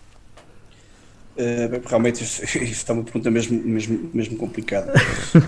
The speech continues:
Speaker 1: Eh, até por-, não, é, é até porque Lazarim tem vindo a perder muita população.
Speaker 2: Pois.
Speaker 1: Eh, eh, não só os que infelizmente vão falecendo, que faz parte da vida,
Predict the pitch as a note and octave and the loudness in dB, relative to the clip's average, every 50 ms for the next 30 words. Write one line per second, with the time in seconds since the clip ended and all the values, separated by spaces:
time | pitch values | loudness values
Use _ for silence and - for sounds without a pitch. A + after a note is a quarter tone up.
0 | - B2 A2 A2 G#2+ G#2+ G2+ - - - - B2 B2 - B2 A2+ - - B2 - | 4 2 2 0 0 -2 -2 -4 -8 -4 -4 -2 2 4 4 2 2 -2 -4 4
1 | G#3+ A3 A3 A3 A3 F3+ F3 - - E3 E3 E3 - E3 E3 F3 E3 E3 F3+ E3 | 8 8 8 8 8 4 4 4 6 6 6 6 8 8 8 8 8 6 4 2
2 | - - F3 E3 D#3+ - - - D#3+ D#3+ E3 E3 E3 D#3+ D3+ D#3 D#3 C#3 D#3 E3 | 2 0 -2 -4 -4 -4 -2 0 2 4 6 8 8 8 8 6 4 6 6 4
3 | D#3+ E3 D#3 C#3+ D3 D#3+ D3+ D3+ C3+ B2+ C3 - - C#3 C#3 C3+ C#3 D#3 C#3+ C#3+ | 8 8 8 8 8 6 4 2 0 -2 -4 0 0 0 0 2 0 0 2 2
4 | C3+ C#3 C3+ A#2+ C#3 C3+ - E3 D3 - - C3+ A2+ G#2+ - - - - - - | 0 0 -2 -2 -4 -2 -2 -2 2 4 6 6 6 4 2 -4 -14 -20 -20 -20
5 | - - - - G2+ F2+ - - - - - A2 A2 A2 A2 A2 A2 A2 G#2+ G#2+ | -20 -14 -6 -4 -4 -4 -4 -8 -10 -8 -4 -2 0 0 0 0 0 0 0 -2
6 | G#2+ G#2+ G#2 G2 - A2 A#2 A2 G#2 G2 D2+ - - - - - - - - - | -2 -4 -4 -6 -6 -6 -6 -6 -6 -8 -10 -12 -16 -18 -20 -20 -20 -18 -8 -2
7 | - A#2+ C3 B2+ - - F3 F3+ D#3 C3+ A2+ - - - - B2 G#2+ - B2 G#2+ | 2 4 4 4 8 10 10 10 10 10 6 2 -2 -2 0 0 0 0 -2 0
8 | A2 A#2 A#2+ A#2+ - A2 A2 A2 G#2 - A#2 A2+ - - - E3+ G3+ - G#3+ G3 | 4 4 4 4 2 0 -4 -4 -4 -4 -4 0 0 2 2 2 0 0 -4 -6
9 | - - - - - F2 - - - G#2 F#2+ - - A2 G#2 G#2+ G#2+ A#2 B2+ C3+ | -6 -8 -10 -8 -8 -8 -6 -4 -6 -6 -6 -6 -8 -6 -6 -4 -4 -4 -6 -8